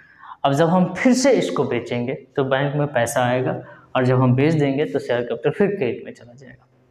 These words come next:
मतलब देते समय credit में share capital,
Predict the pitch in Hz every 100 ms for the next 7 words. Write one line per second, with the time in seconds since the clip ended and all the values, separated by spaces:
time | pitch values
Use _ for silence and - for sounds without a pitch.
0 | _ _ _ _ _ - 156 175 160 151
1 | 147 185 185 175 180 170 - _ _ _
2 | - 170 185 196 202 202 180 180 175 -